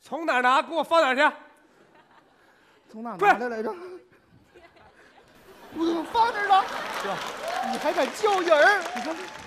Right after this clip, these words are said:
Speaker 2: 这话呢？你要干啥？
Speaker 1: 兄弟，刚才这个事儿，我全听明白了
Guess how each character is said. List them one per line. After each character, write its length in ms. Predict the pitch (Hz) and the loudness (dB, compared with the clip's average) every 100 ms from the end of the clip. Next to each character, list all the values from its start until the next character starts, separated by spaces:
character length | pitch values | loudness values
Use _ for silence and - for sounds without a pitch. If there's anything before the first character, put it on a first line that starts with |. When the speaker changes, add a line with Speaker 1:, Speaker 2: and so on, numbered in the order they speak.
| - | -10
Speaker 2:
这 100 | 294 | -8
话 240 | 285 320 277 | -2 -2 -2
呢？ 140 | 294 - _ _ - - - - | -8 -14 _ _ -20 -20 -20 -18
你 120 | 214 | -12
要 100 | 220 | -8
干 100 | 233 | -6
啥？ 140 | 185 - - | -8 -12 -18
Speaker 1:
兄 220 | - 202 175 | -10 -6 -4
弟， 80 | 156 117 - - _ _ _ _ | -4 -6 -12 -20 _ _ _ _
刚 240 | 262 226 220 | 4 4 2
才 160 | 139 | -6
这 140 | 139 156 | -8 -8
个 80 | |
事 100 | 147 | -6
儿， 120 | 185 131 - _ _ _ - | -6 -8 -16 _ _ _ -12
我 160 | 165 | -8
全 320 | 151 - 165 196 | -8 -8 -8 -10
听 220 | - 151 | -10 -12
明 180 | 135 110 | -12 -14
白 100 | |
了 60 | 120 | -16